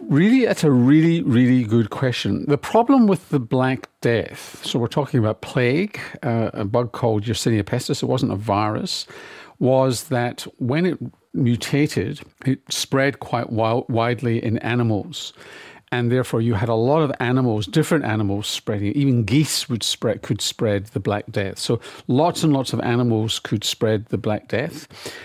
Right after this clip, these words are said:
And then you had fleas. Now, obviously, we s-, we don't have as many fleas around because we're living in more sanitary situations. But the real problem with plague was that you could get pneumonic plague.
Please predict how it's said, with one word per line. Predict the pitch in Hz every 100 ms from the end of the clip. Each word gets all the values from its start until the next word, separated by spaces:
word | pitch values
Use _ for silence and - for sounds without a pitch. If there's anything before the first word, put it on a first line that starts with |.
| -
And | - 123
then | 120 113
you | 98
had | 107
fleas. | - - 135 123 123 175 -
Now, | 113 113
obviously, | 123 117 - 110
we | 104 117
s-, | - -
we | - 113 120 113
don't | 104 113 113
have | - 101
as | 104
many | 107 104
fleas | 95 - 117 127 123
around | 117 117 120 117
because | 113 - 98
we're | 95
living | 98 98
in | 95
more | 98 98
sanitary | - 107 104 101 - 92 92 - - - -
situations. | - 120 - 110 131 131 107 98 165 - - - - - -
But | - - -
the | 226 120 101
real | 139 185
problem | - 165 135 123
with | 117 - - _
plague | - 120 110 92 147 151
was | - 151 117 113 113 -
that | 113 110
you | 110
could | - 120
get | 123 113
pneumonic | 127 123 117 127 127 -
plague. | - 95 - -